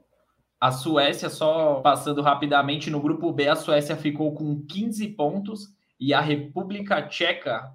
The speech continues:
vamos lá, vamos tudo sobre a Tcheca. É, a Tche-,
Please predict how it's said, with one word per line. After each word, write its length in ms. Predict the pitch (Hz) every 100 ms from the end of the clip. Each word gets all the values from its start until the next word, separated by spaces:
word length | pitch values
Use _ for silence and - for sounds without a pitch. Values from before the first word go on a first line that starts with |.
| _ _ _ _ _
vamos 200 | 131 117 117
lá, 220 | 135 151
vamos 440 | 139 147 147 - _ _
tudo 240 | - 175 196
sobre 300 | - 170 151
a 100 | 135
Tcheca. 600 | - 143 160 - 175 - _ _ _ _ _ _ _ _ - -
É, 260 | 123 127 131
a 140 | 131 131
Tche-, 240 | - -